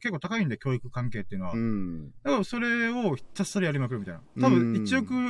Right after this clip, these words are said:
Speaker 1: 円中の、多分、一千万円分ぐらいは十分楽しめると思うんで、
Speaker 2: うん。
Speaker 1: それで数年かけて、それはまず間違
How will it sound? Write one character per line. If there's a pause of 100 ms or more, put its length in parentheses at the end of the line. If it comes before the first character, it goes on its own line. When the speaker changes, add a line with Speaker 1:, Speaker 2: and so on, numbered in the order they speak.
(160)
Speaker 1:
円
中
の、 (480)
多
分、
一
千
万
円
分
ぐ
ら
い
は
十
分
楽
し
め
る
と
思
う
ん
で、
Speaker 2:
う
ん。 (380)
Speaker 1:
そ
れ
で
数
年
か
け
て、
そ
れ
は
ま
ず
間
違